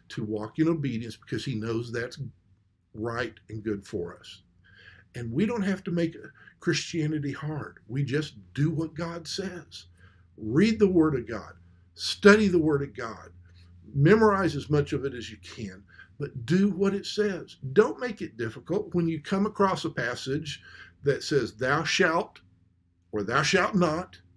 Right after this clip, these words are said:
we don't need to form a s-, a committee at church to study it and vote on it.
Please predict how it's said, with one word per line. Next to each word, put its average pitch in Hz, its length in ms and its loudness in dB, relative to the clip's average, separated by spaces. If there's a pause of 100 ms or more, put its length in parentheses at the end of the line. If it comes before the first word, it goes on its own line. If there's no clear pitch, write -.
(580)
we 110 120 -2
don't 139 180 -4
need 170 120 2
to 170 60 0
form 190 300 2
a - 20 -2
s-, - 220 -10 (400)
a - 100 -2 (220)
committee 180 380 6
at 208 100 -8
church - 500 0
to 160 80 -4
study 160 540 2
it 170 160 2
and 131 340 -6
vote 175 240 8
on 160 240 2
it. 196 140 -4